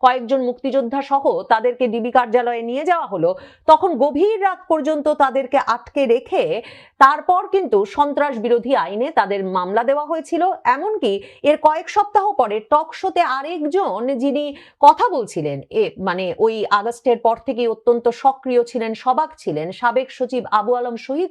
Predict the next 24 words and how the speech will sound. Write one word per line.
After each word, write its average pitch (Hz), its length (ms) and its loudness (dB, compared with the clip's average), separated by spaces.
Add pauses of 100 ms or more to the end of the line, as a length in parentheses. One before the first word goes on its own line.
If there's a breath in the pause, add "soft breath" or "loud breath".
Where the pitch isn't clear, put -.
খান, 160 260 -4 (320 loud breath)
তাকেও 302 520 2
ওই 294 140 -6
ঘটনার 339 500 0
জেরে 320 260 -2
কয়েক 277 220 0
সপ্তাহ 285 400 -2
পরে 269 240 0
গ্রেফতার 233 420 0
করে 285 220 0
এনে 202 260 -4 (180 loud breath)
সন্ত্রাস 247 480 0
বিরোধী 202 340 0
আইনে 208 320 -2
মামলা 185 420 -2
দেওয়া 160 220 -2
হয়েছিল। 156 420 -8 (260 loud breath)
মানে 277 140 2
আনিস 294 340 -2
আলমগীরের 320 560 -2
বিষয়ে 277 340 -2
ব্যবস্থা 240 540 -4
নেওয়া 208 240 0
উচিত, 165 340 -6